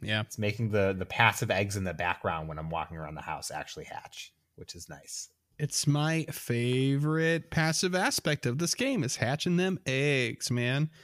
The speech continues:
Speaker 1: Still find a way to do it inside. Let's do it.
Speaker 2: This week's Poke Poll. "You've been recruited by the Pokemon League to serve as an Elite Four member. What type do you specialize in, and what team of six do you have?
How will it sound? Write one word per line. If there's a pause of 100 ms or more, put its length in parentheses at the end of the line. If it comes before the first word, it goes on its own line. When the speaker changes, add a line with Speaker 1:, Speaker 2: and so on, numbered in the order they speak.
(380)
Speaker 1:
Still
find
a
way
to
do
it
inside.
Let's
do
it. (320)
Speaker 2:
This
week's
Poke
Poll. (140)
"You've
been
recruited
by
the
Pokemon
League
to
serve
as
an
Elite
Four
member. (260)
What
type
do
you
specialize
in,
and
what
team
of
six
do
you
have?